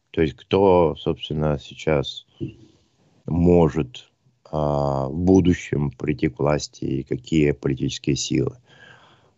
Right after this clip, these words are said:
Вот. Несмотря на все наше представление об Иране, что это такая авто-, э, ре-, м, исламская автократия, там, конечно, это, это в ка-, там и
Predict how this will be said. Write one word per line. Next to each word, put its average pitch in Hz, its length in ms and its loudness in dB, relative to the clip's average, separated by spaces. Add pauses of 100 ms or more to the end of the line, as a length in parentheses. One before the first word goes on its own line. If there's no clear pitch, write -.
(180)
Вот. - 240 -8
Несмотря 76 580 2
на 73 140 2
все 73 240 -2
наше 69 260 -2
представление 76 640 0
об 69 100 -4
Иране, 76 360 0
что - 180 -10
это - 260 -10
такая - 480 -6 (100)
авто-, - 360 -6
э, 69 320 -2 (540)
ре-, 73 380 0
м, 71 420 -2 (520)
исламская 73 460 0
автократия, 80 920 -2
там, 76 220 0
конечно, 76 460 -4
это, 69 440 -10
это 69 220 -2
в - 80 -20
ка-, 82 160 -6
там 82 280 0
и 73 100 -2